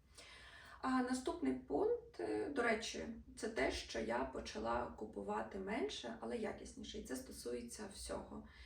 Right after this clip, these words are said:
Це стосується одягу. Він має бути з якісніших тканин. Зараз в мене просто мінімальний гардероб, але мені все подобається. Е, я впевнена, що цей одяг буде слугувати довго, а навіть якщо він мені набридне, я зможу його,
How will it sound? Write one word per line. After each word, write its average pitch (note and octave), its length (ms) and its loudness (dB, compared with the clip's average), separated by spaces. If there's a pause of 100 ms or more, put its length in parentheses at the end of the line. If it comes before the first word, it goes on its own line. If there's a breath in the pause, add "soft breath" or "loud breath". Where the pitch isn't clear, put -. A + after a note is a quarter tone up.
(120 loud breath)
Це A3 120 -4
стосується C4+ 920 -2 (220)
одягу. - 840 -2 (120)
Він G3 300 0
має G3+ 220 -4
бути F#3+ 500 -2
з F#3 160 -8
якісніших - 640 -4
тканин. G#3 440 -2
Зараз G#3 280 -6
в - 20 -6
мене G#3 160 -2
просто G#3 340 -4
мінімальний G3+ 460 0
гардероб, G3 480 -4 (320 loud breath)
але G3 200 2
мені G#3 220 0
все B3 200 -4
подобається. B3 800 -2 (360 loud breath)
Е, G3+ 100 2
я G3 100 2
впевнена, G#3+ 300 0
що - 160 -10
цей - 140 -6
одяг G#3 340 -2
буде G3 220 -2
слугувати G3 720 -2 (800)
довго, C4+ 580 2 (240 loud breath)
а G#3+ 80 0
навіть A3 220 4
якщо G3+ 640 -2
він G#3 180 0
мені G#3 180 0
набридне, G#3 440 0
я A3+ 140 0
зможу A3+ 320 0
його, G#3+ 420 -4